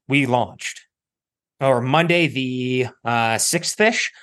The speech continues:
launched the Waymaker movement and community, right? That is available now. Super exciting. I hit launch. I sent a message.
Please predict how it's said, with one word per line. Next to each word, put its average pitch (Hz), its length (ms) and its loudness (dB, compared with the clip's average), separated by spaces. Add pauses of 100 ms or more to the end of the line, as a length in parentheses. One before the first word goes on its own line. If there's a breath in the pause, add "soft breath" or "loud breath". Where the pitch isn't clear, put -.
(880 soft breath)
launched 143 400 0
the 131 80 0
Waymaker 120 720 -2
movement 135 380 0
and 117 80 -12
community, 95 480 -10 (100)
right? 117 260 2 (120)
That 131 140 2
is 107 100 0
available 127 380 2
now. 98 200 -6
Super 202 280 2
exciting. 131 360 -2 (240 loud breath)
I 135 140 2
hit 151 240 0
launch. 156 280 -2
I 117 60 -6
sent 160 280 -2
a - 20 0
message. 156 500 -2